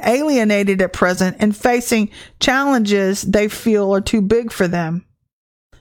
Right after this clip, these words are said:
Do you feel like what you're facing right now is too big for you? It's not for him.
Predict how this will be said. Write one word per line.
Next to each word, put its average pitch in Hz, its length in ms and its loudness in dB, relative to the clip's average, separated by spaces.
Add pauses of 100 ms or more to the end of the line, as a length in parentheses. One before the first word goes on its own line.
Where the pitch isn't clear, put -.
Do - 80 -4
you 233 60 0
feel 277 140 0
like 277 240 -4 (240)
what 240 160 0
you're 247 100 0
facing 240 400 0
right 247 160 -2
now 247 160 0
is 226 80 -6
too 247 160 -2
big 226 260 0
for - 140 -2
you? 277 260 -4 (1400)
It's 226 160 0
not 247 200 0
for 202 100 -2
him. 202 420 0